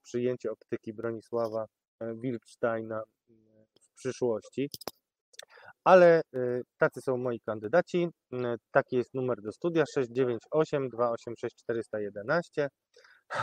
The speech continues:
I zaczynamy, drodzy państwo, e, głosowanie. A ja, e, ze swojej strony kandydata rezerwowego, mm, przedstawię, który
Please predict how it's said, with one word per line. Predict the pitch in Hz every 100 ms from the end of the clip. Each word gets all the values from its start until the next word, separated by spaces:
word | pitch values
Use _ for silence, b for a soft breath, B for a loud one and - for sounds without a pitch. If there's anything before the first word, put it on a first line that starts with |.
| B B B _
I | 156 170 175 B B B -
zaczynamy, | 117 117 147 - 123 127 123 120 117 110
drodzy | 117 120 110
państwo, | - 113 - - 113 - _ b b _
e, | 110 110
głosowanie. | 107 143 - 120 110 95 _ _ B B B
A | 214
ja, | 185 185 185 -
e, | 147 143
ze | 139
swojej | 139 - 139 127
strony | - 120 120 139 165 B B _ -
kandydata | 156 156 139 147 156
rezerwowego, | 147 123 135 123 131 127 - - - _ 110
mm, | 220 107 101 101 -
przedstawię, | 226 196 - 110 104 117 160 185 -
który | - 139 123 120